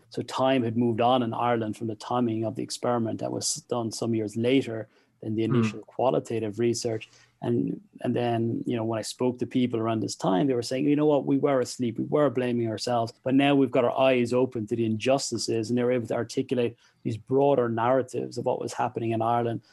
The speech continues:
Speaker 1: And in fact, it may have been the bankers who were, uh,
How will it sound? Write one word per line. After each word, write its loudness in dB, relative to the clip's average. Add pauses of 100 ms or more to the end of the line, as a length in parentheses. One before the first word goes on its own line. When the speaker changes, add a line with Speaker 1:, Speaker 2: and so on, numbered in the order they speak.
(180)
Speaker 1:
And -2
in 0
fact, 0
it -2
may 4
have 4
been 0
the 2
bankers 0
who 0
were, 0
uh, 0